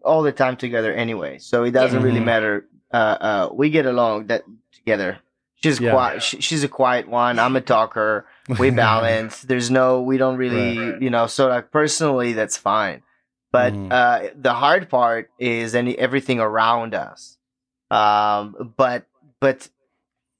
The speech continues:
Speaker 1: I think it's beautiful. I mean,
Speaker 2: Yeah.
Speaker 1: we have,
Speaker 2: My
Speaker 1: we have
Speaker 2: sisters
Speaker 1: two, I
Speaker 2: are
Speaker 1: mean,
Speaker 2: there,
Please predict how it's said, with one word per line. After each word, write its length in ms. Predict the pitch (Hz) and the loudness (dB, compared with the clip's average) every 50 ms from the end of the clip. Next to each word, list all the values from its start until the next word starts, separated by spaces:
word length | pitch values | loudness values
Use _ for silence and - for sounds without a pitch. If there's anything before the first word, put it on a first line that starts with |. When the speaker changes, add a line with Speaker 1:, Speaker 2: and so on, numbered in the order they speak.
| _ _ _ - | _ _ _ -8
Speaker 1:
I 140 | - - 170 | -8 -6 -6
think 240 | - 240 247 233 208 | -2 -2 -2 -2 -2
it's 160 | 220 165 139 | -6 -8 -8
beautiful. 500 | 131 147 208 247 277 254 - - - 98 | -6 -2 0 0 0 -2 -4 -6 -8 -8
I 60 | 101 | -6
mean, 160 | 101 104 113 120 | -6 -4 -2 0
Speaker 2:
Yeah. 40 | |
Speaker 1:
we 100 | 127 135 | 2 4
have, 200 | 139 135 127 117 | 4 4 2 0
Speaker 2:
My 140 | 110 107 - 127 | -4 -4 -2 0
Speaker 1:
we 60 | 127 | 0
have 80 | 127 | 0
Speaker 2:
sisters 540 | 123 - - 277 269 - 135 135 - - - | 2 0 0 0 -2 -4 -4 -6 -6 -2 0
Speaker 1:
two, 40 | 90 | 0
I 40 | 135 | 0
Speaker 2:
are 20 | |
Speaker 1:
mean, 160 | 127 - 123 | 0 0 -2
Speaker 2:
there, 380 | 123 - - - - - - 269 | -2 -2 -2 -4 -4 -6 -8 -8